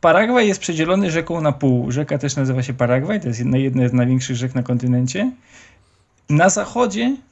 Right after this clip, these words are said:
od tej, na zachód od tej rzeki mamy region Chaco, który jest suchy, półpustynny, y, słabo zamieszkany i przez długi czas, y, w ogó-, przez długi czas, mówię do tysiąc dziewięćset trzydziestego drugiego roku praktycznie,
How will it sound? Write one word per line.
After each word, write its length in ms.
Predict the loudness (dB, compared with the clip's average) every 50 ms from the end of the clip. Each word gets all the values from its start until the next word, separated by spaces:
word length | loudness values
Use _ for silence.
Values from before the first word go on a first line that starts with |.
| _ _ -6
od 140 | -6 -6 -4
tej, 220 | -2 -2 -2 -4 -4 -4
na 100 | -4 -2
zachód 360 | 0 0 0 0 -2 -4 -6
od 100 | -6 -4
tej 140 | -2 0 0
rzeki 320 | 0 0 -2 -2 -2 -2
mamy 260 | -2 0 -2 0 0 0
region 300 | 0 0 0 -2 -2 0 2
Chaco, 400 | 2 2 2 2 -4 -6 -6 -6 -8 -14 -20 -20 -20 -20 _
który 340 | -20 -16 -8 -4 -2 0 0
jest 140 | 0 0 0
suchy, 720 | -2 -4 -4 -4 -4 -4 -4 -4 -4 -4 -2 -2 -4 -4 -8 -12 _ _
półpustynny, 1080 | -4 -4 -4 -4 -6 -6 -6 -6 -6 -4 -2 -2 0 0 0 -2 -2 -2 -2 -2 -2 -4 -4 -8 -16 -20 -20 -20 -20 -20 -20 _ _ -4
y, 160 | -2 -2 -2 -4 -4 -6
słabo 420 | -6 -2 0 2 2 2 2 0
zamieszkany 800 | -2 -2 -2 -2 -4 -4 0 2 2 2 2 0 0 0 0 0 -2 -6 -16 -20 -20 -20 _ _ -4
i 80 | -4 -2
przez 280 | -2 -2 -4 -4 -4
długi 320 | -4 -4 -4 -2 -2 -4 -2
czas, 440 | 0 2 2 2 0 -2 -4 -8 -8 -10 -8 -6
y, 40 | -6
w 80 | -6 -6
ogó-, 200 | -6 -6 -8 -10 -10 -10 -12 -12 -10 -10 -10 -10 -10 -8
przez 180 | -6 -4 -4
długi 260 | -2 -2 -2 -4 -2
czas, 260 | 0 2 2 2 2 2
mówię 240 | 0 0 0 0
do 100 | 0 -2
tysiąc 320 | -2 -4 -6 -6 -6 -4 -2
dziewięćset 460 | -2 -2 -2 -2 -2 -2 -2 -4 -4
trzydziestego 460 | -2 -2 -2 -2 -2 -2 0 0 0
drugiego 400 | 0 0 2 2 2 4 4 4
roku 240 | 2 2 0 -2 -6
praktycznie, 640 | -6 -6 -6 -6 -6 -8 -8 -6 -4 -4 -4 -4